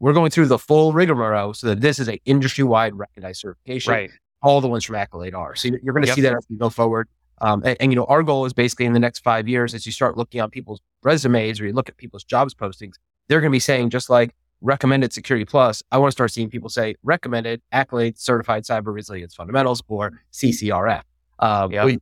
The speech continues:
Speaker 1: whatever those things are for that role. And right now we've already planned out the first six certifications. There are three different paths. The first one we're working with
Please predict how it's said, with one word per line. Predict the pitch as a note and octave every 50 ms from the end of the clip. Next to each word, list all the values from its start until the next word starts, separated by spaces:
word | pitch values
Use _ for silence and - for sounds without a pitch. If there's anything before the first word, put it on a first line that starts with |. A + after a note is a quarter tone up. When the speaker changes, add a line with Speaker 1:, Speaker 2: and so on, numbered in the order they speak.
| _ C#3+ -
Speaker 1:
whatever | D3 D3 C#3+
those | C3 C3 C3 -
things | C#3+ C3 A#2+ A#2+
are | B2+ A#2
for | - -
that | A#2+ A2 - -
role. | G#2+ G#2+ F#2+ F#2 -
And | - A2+ A#2+ A#2 A#2+
right | C3+ D3+ D#3+
now | D3+ D3+ D3
we've | D3 C3+
already | C#3+ C#3 C#3 B2+
planned | - - C3 C3 B2+ C3+
out | C3 B2+
the | - A#2+
first | - C3+ B2+ A#2 - -
six | - C3 - -
certifications. | - C3 B2 - _ - C3 B2 C3 B2+ D#3+ F3 F3+ - - - - _ _
There | - A#2+
are | G2 F2+
three | - - C3 C3+ C3+ C3
different | B2 B2+ - B2 G#2+
paths. | - - B2+ C#3+ F#3 - - -
The | A2+ G2
first | - - C3 A#2+ - C3+
one | B2+
we're | B2
working | A#2+ A2+ - B2+
with | A#2+ C3 B2+